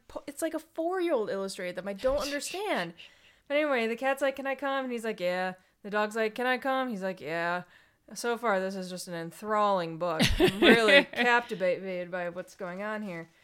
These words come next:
Speaker 1: Uh, then we come across a pig, which is a cool illustration
Speaker 2: It's
Speaker 1: of
Speaker 2: a
Speaker 1: a pig.
Speaker 2: very cool illustration of a pig.
Speaker 1: And the pig's like, "Can I
Speaker 2: Kind of a
Speaker 1: come?"
Speaker 2: cool illustration of Ivy, too. It looks like little throwing stars.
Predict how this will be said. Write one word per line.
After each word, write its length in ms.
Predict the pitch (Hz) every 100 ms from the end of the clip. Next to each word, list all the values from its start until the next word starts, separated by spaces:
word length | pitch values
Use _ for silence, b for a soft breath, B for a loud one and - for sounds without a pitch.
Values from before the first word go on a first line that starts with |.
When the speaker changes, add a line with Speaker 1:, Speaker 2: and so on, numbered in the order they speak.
| b b b -
Speaker 1:
Uh, 220 | 190 185
then 160 | 220
we 100 | 254
come 180 | 254 254
across 340 | 240 240 226 226
a 40 |
pig, 480 | - 254 233 220 220
which 180 | 294 339
is 140 | 359
a 80 | 208
cool 360 | - - 330 254
illustration 600 | 196 185 - 220 196 170
Speaker 2:
It's 60 |
Speaker 1:
of 40 | 202
Speaker 2:
a 40 |
Speaker 1:
a 40 | 175
pig. 140 | 196
Speaker 2:
very 400 | 214 220 226 220
cool 300 | 214 202 196
illustration 400 | 185 180 175 165
of 80 | 151
a 20 |
pig. 320 | 147 156 - - _ -
Speaker 1:
And 180 | 220
the 160 | 214 214
pig's 260 | 214 240 220
like, 240 | 214 208 - -
"Can 120 | 226
I 40 | 214
Speaker 2:
Kind 100 | 359
of 40 |
a 40 | 254
Speaker 1:
come?" 100 | 262
Speaker 2:
cool 80 | 226
illustration 420 | 208 214 202 170
of 100 | 147
Ivy, 360 | 170 196 156 151
too. 320 | 175 170 160
It 60 | 170
looks 140 | 170
like 100 | 160
little 140 | 160 151
throwing 280 | 165 160
stars. 280 | 160 - 170